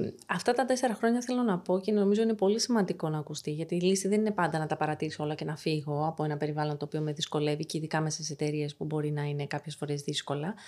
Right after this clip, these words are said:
Αυτά τα τέσσερα χρόνια ήταν πολύ διαφορετικά. Διότι άλλαξα εγώ, παρόλο που δεν άλλαξαν οι συνθήκες, που θα ήταν και πολύ ωραία να άλλαζαν και νομίζω τώρα αλλάζουν πλέον, τώρα αυτά συζητάμε το πώς αλλάζουν οι εταιρείες, αλλά τότε μπορεί να μην άλλαζαν οι οργανισμοί, αλλά άλλαξα εγώ. Δηλαδή,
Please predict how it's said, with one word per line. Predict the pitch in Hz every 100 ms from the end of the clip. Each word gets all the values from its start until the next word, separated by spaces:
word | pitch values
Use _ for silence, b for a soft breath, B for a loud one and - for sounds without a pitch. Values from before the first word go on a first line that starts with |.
| B B B
Αυτά | 170 -
τα | 247
τέσσερα | 269 247 247
χρόνια | 233 262
ήταν | 285 269
πολύ | 247
διαφορετικά. | 233 196 147 - - 151 - b b b b -
Διότι | 175 180 175 175 170 160 - -
άλλαξα | 196 214 247 247
εγώ, | 220 214 202
παρόλο | 156 165 180
που | 202
δεν | 208 196
άλλαξαν | 202 214 214
οι | 185
συνθήκες, | 185 160 170 156 151 156
που | -
θα | 202
ήταν | 202 196
και | 185 - _ -
πολύ | 180
ωραία | 196 180
να | 151 151
άλλαζαν | 147 147 160 190
και | 170
νομίζω | 170 185
τώρα | 180 180 170
αλλάζουν | 165 180 165 151 143
πλέον, | 143 143 156
τώρα | 156 156
αυτά | - 160
συζητάμε | 156 147 156 151
το | 151
πώς | - 190 180
αλλάζουν | 151 147 147 151
οι |
εταιρείες, | 147 143 147 147 165 - B B B B
αλλά | 185 180 175
τότε | 247 262
μπορεί | 226 208
να | 247
μην | 277 302
άλλαζαν | 320 277 226 190
οι | 175
οργανισμοί, | 160 156 147 147 151 165 -
αλλά | 202 240
άλλαξα | 294 285 240
εγώ. | 214 170
Δηλαδή, | 156 175 190 196 185 156